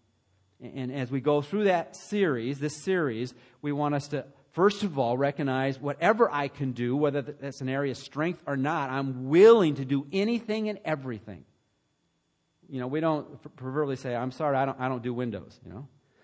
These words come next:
You know, I, I don't, I don't clean toilets. Now, if there's certain things physically you're incapable of doing, we understand that. But if you're available,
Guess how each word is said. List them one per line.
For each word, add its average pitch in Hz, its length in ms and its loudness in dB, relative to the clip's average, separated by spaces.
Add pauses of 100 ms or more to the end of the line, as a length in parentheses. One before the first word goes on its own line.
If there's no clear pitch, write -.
(240)
You 104 60 -14
know, 107 80 -10
I, 117 280 -6
I - 40 -2
don't, 139 180 -4 (100)
I 123 100 -8
don't 139 180 -8
clean 143 240 -4
toilets. 120 500 -6 (500)
Now, 127 140 -8
if 139 160 -4
there's 151 180 -4
certain 208 220 0
things 190 220 0
physically 208 560 2
you're 165 160 2
incapable 165 760 -2
of 131 60 -4
doing, 170 300 2
we 151 100 0
understand 139 540 -4
that. 147 340 -8
But 123 240 -8 (140)
if 135 160 -10
you're 151 140 -2
available, 135 960 -8